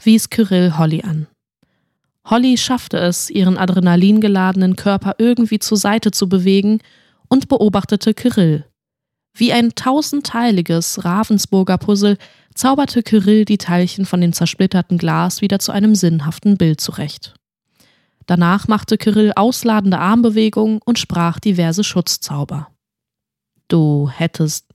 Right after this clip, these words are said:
mm, die Barrieren erneuern müssen“, sagte Kyrill in einem ruhigen Ton. Obwohl Holly erleichtert darüber war, dass ihnen nichts geschehen war,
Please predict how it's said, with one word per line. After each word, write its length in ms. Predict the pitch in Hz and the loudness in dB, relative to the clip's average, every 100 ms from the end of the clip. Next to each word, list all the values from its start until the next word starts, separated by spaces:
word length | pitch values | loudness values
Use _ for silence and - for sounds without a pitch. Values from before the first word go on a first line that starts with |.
| 175 | -4
mm, 200 | 156 147 - - - - | -4 -4 -8 -20 -20 -10
die 180 | 165 151 | -6 -2
Barrieren 600 | 151 156 170 170 156 151 | 0 0 2 2 2 -2
erneuern 460 | 151 151 151 143 | 0 2 0 -2
müssen“, 380 | 143 139 - 135 _ _ _ _ _ _ _ _ - | -2 -4 -4 -10 _ _ _ _ _ _ _ _ -8
sagte 360 | - 190 - | -2 -2 -2
Kyrill 360 | 220 190 175 170 | 0 0 2 0
in 100 | 190 | 0
einem 260 | 180 175 190 | 0 4 4
ruhigen 400 | 180 165 156 165 | 4 0 2 -2
Ton. 340 | - 139 143 - _ _ _ _ _ _ _ _ _ | -2 -6 -8 -12 _ _ _ _ _ _ _ _ _
Obwohl 480 | - - 240 277 254 | -8 2 4 6 4
Holly 200 | 247 233 | 2 2
erleichtert 600 | 208 202 196 214 - 170 | 4 2 2 0 0 0
darüber 380 | 170 170 165 165 | 2 2 0 0
war, 260 | 165 170 175 | 0 -2 -2
dass 240 | 175 - | -2 0
ihnen 200 | 196 185 | 2 4
nichts 280 | 190 - - | 4 0 -4
geschehen 440 | 185 - 247 214 | -2 2 4 4
war, 260 | 170 180 | 2 0